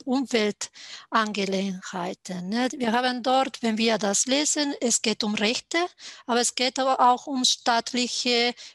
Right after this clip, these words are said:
Verpflichtungen, ne? Positive und negative Verpflichtungen. Und ich möchte Paragraph, äh, drei von Artikel neun lesen. Das ist, sagt, äh, jede Vertragspartei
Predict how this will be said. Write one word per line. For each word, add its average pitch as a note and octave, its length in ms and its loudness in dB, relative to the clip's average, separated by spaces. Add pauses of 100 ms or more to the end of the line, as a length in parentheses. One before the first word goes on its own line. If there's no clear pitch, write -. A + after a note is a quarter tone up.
Verpflichtungen, F#3 1120 -2
ne? F3+ 220 -6
Positive C#4+ 840 0
und G#3 220 -4
negative G#3 640 0 (360)
Verpflichtungen. F3 1300 -6 (560)
Und A3+ 400 4
ich C4 200 -2
möchte C4+ 760 2 (120)
Paragraph, A#3 760 0 (400)
äh, G#3 400 2
drei G#3 380 0
von G3+ 240 -8
Artikel G#3 340 -6
neun G3+ 360 -4
lesen. A3 500 0 (720)
Das G#3 160 0
ist, G#3+ 400 2
sagt, - 380 -2
äh, G#3+ 320 2
jede A3+ 280 2
Vertragspartei A3+ 1120 0